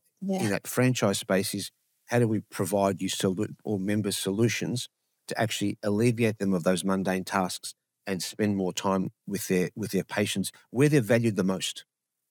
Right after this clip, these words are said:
Speaker 2: And that's, you know, when you look at all the
Speaker 1: Yes.
Speaker 2: research, um, consumers are saying is, "We love the time with a pharmacist. We love the fact that we were cancelled.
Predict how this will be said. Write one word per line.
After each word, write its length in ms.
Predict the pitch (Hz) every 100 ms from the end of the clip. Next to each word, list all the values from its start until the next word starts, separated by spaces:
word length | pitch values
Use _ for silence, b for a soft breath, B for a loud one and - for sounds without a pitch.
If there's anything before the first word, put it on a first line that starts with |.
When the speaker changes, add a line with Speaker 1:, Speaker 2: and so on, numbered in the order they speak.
| _ -
Speaker 2:
And 100 | 107
that's, 280 | 123 123 -
you 80 | 117
know, 80 | 117
when 100 | 120
you 60 |
look 100 | 123
at 80 | 208
all 80 | 180
the 40 |
Speaker 1:
Yes. 80 | 113
Speaker 2:
research, 500 | 123 - 95 107 - _ _ _ _ -
um, 220 | 113 107 - -
consumers 440 | 110 - 143 123
are 40 |
saying 300 | 101 120 113
is, 160 | 101 - _ _
"We 160 | 104 110
love 260 | 117 120
the 80 | 117
time 240 | 113 110 101
with 120 | 92
a 40 |
pharmacist. 500 | - 98 98 98 -
We 120 | 110
love 320 | 101 104 113 107 _ _ _ -
the 140 | 107
fact 240 | 101 104 -
that 160 | - _ -
we 100 | 110
were 140 | 95
cancelled. 560 | - 110 104 - 95